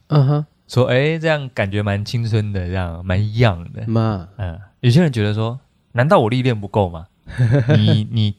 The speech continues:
Speaker 2: 你看我没有？<laughs> 哎，有些人这样觉得。
Speaker 1: 哦。
Speaker 2: 啊，真是难猜哎。
Speaker 1: 哎，真的是
Speaker 2: 嗯。
Speaker 1: 大灾问。
Speaker 2: 所以会，会有，会有情况是，你即便猜年轻，也还，也得罪人的情况。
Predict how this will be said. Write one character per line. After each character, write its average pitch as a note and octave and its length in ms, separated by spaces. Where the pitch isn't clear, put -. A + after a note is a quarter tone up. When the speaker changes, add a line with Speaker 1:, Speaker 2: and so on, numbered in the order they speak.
Speaker 2:
你 A#2+ 180
看 - 180
我 A3 80
没 F2+ 160
有？ F2+ 120
<laughs> G#3 340
哎， - 220
有 F#2 100
些 A2+ 120
人 B2 120
这 A2 80
样 G#2 120
觉 E2+ 160
得。 F#2 220
Speaker 1:
哦。 G2+ 500
Speaker 2:
啊， A2 80
真 B2 160
是 B2 120
难 F2 200
猜 E2 400
哎。 - 80
Speaker 1:
哎， E2 60
真 C3+ 160
的 G#2 120
是 F#2+ 280
Speaker 2:
嗯。 F2+ 480
Speaker 1:
大 A2 140
灾 F#2+ 200
问。 F#2+ 200
Speaker 2:
所 F3+ 160
以 - 40
会， D3+ 380
会 D#3+ 320
有， F2+ 360
会 - 260
有 A#2 100
情 G#2 240
况 B2 200
是， G2+ 560
你 G#2 120
即 G#2+ 220
便 C3+ 180
猜 A2+ 180
年 G#2 240
轻， G#2+ 360
也 F2+ 160
还， F#2 160
也 F#2 180
得 G2 180
罪 A#2 200
人 F2 160
的 F2+ 80
情 E2+ 200
况。 F2+ 220